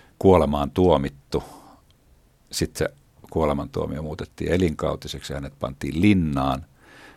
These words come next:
Ja sitten sodan jälkeen, rauhan tulon jälkeen,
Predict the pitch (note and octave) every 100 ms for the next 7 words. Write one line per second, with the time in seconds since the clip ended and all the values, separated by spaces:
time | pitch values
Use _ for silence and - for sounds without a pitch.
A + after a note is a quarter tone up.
0 | _ - E2 D2 - E2+ D2+ C#2 C#2+ B1+
1 | - - - - - D#2 C#2 C2+ A#1+ _
2 | _ - D#2+ C#2 D#2 C2 - - D2